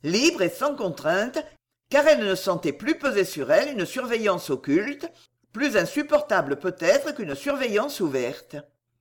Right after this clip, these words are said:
Nous n'avons pas besoin de dire que jamais elle n'avait songé à abuser de cette liberté restreinte et que la plus grande partie de son temps se passait dans le jardin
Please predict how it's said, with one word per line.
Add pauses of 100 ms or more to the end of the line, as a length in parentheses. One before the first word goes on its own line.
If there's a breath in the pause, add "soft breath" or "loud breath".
(760 soft breath)
Nous
n'avons
pas
besoin
de
dire (220 loud breath)
que
jamais
elle
n'avait
songé
à
abuser
de
cette
liberté
restreinte (540 soft breath)
et
que
la
plus
grande
partie
de
son
temps
se
passait
dans
le
jardin